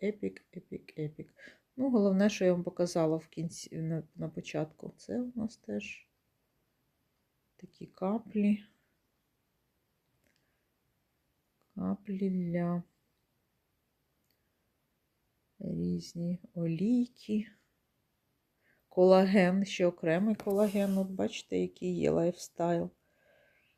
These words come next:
Теж сто доларів. Майже.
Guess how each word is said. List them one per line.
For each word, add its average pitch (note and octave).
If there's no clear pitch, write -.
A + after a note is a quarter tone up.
Теж F3+
сто -
доларів. G#3+
Майже. F#3